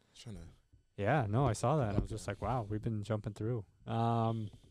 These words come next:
Speaker 2: thank you very much, everybody, for listening. As always, we appreciate you guys,
Speaker 1: <laughs>
Speaker 2: uh, and gals. Um, and don't forget to, to subscribe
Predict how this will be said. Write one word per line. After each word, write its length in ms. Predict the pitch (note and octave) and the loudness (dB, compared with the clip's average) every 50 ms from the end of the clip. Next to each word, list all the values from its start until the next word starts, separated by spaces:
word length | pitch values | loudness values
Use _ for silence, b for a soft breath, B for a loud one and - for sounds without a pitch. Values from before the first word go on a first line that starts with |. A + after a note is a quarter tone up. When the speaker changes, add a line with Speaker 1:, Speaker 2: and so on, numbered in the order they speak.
| - _ _ _ _ _ _ _ _ | -20 _ _ _ _ _ _ _ _
Speaker 2:
thank 120 | - D3 D3 | 2 4 4
you 60 | D3+ | 4
very 100 | D3+ D3 | 4 4
much, 200 | C#3+ C#3+ - - | 4 4 4 4
everybody, 260 | D3 D3 C3+ C#3 C#3 B2+ | 4 6 6 4 4 4
for 100 | - B2+ | 4 4
listening. 360 | B2 A#2+ - C3 C3+ D3+ - - | 4 4 4 2 0 -2 -2 -2
As 140 | - A#2 A2+ | 0 2 4
always, 340 | A#2+ A2+ A2+ A#2+ C#3 - - - | 4 4 4 4 2 0 0 0
we 60 | A#2 | 0
appreciate 440 | A#2 - - B2 A2+ - - A#2+ - | 2 4 4 2 2 4 2 0 0
you 80 | A#2 A2+ | 0 0
guys, 240 | A#2 A#2 B2+ C#3 - - - - - - | 0 0 0 -2 -4 -10 -20 -20 -20 -20
Speaker 1:
<laughs> 300 | - - _ _ - - | -20 -20 _ _ -6 -2
Speaker 2:
uh, 360 | A#2 G#2+ G#2+ G#2 G#2 G#2+ G#2+ - | 0 2 2 2 2 0 0 0
and 140 | - A2+ G#2+ | -2 -2 0
gals. 340 | G#2 G#2+ G#2 A2 B2 - - _ _ _ _ _ _ _ _ _ - A2+ | 2 2 2 0 -2 -4 -8 _ _ _ _ _ _ _ _ _ -6 -2
Um, 720 | A2 G#2+ G#2 G#2 G#2 G#2 G#2 G#2 G#2 G#2 G#2 G#2 G2+ - - _ _ _ _ _ _ _ _ _ - | -2 0 0 0 0 -2 -2 -2 -2 -2 -2 -4 -6 -8 -10 _ _ _ _ _ _ _ _ _ -2
and 680 | B2+ A#2 A2+ A2+ A2+ A2 A2+ A2 A2 A2 A2 A2 G#2+ | 0 2 2 4 4 4 4 2 2 2 2 2 2
don't 140 | B2 B2 A#2+ | 2 2 2
forget 260 | - C3+ B2+ A#2+ - | 2 2 2 2 2
to, 280 | - B2 A#2+ A#2+ A#2 A2+ | 2 2 4 4 4 2
to 120 | - - A2+ | 0 -2 -2
subscribe 800 | - - A2 - - - - E3 D#3+ D#3+ D#3 D#3 D3+ C#3+ C#3 - | -2 -4 -4 -4 -2 2 4 4 6 6 6 6 4 2 0 -4